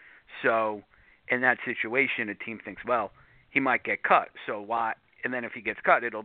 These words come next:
it'll be a, a friendlier contract for the new team. So, um, you know, a guy like Tony Romo, despite his age and his injuries,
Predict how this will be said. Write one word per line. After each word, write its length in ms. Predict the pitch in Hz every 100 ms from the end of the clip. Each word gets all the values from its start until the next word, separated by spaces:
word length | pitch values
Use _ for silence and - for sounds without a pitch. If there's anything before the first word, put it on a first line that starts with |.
| 101 127
it'll 280 | 110 107 117
be 220 | 107 104
a, 160 | 98 98
a 40 | -
friendlier 360 | - 117 104 92
contract 560 | - 120 113 110 101 -
for 60 |
the 100 | 101
new 200 | 95 90 -
team. 380 | 175 143 127 110 -
So, 320 | 120 104 98 - - - - - -
um, 500 | 113 104 101 98 98 - - - - -
you 80 | 160
know, 100 | 156
a 60 |
guy 160 | 147 247
like 220 | 190 120 -
Tony 200 | 113 95
Romo, 480 | 107 113 98 87 - _ _ _ _ _ 113
despite 340 | 113 - 151
his 180 | 120 107
age 220 | 113 113 101
and 80 | 98
his 80 | 95 135
injuries, 480 | 113 101 98 92